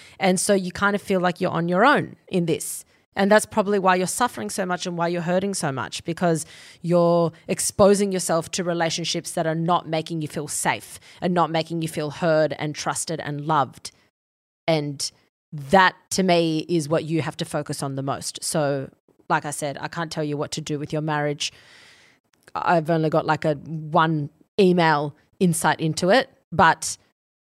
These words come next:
in my opinion, that's fucking unhealthy and it's so unfair that you're in this situation. I just think it's really, really unfair.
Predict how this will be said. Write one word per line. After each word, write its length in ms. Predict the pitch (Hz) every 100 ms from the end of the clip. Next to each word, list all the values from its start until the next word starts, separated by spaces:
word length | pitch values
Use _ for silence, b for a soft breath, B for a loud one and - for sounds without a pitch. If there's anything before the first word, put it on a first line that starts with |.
| _
in 120 | 190
my 200 | 170 214
opinion, 480 | 190 180 160 156 147 - _ _ _ _ 170
that's 220 | 175 -
fucking 260 | 180 165
unhealthy 460 | 156 156 151 156 156
and 160 | 147 151
it's 140 | -
so 180 | 175 156
unfair 320 | 151 165 151
that 140 | 147
you're 120 | 131 120
in 140 | 147
this 140 | 139
situation. 560 | - 143 143 123 - 113
I 100 | 131
just 180 | 139 131
think 160 | 139
it's 160 | 139 -
really, 240 | 139 135
really 220 | 127 123 92
unfair. 400 | 127 123 76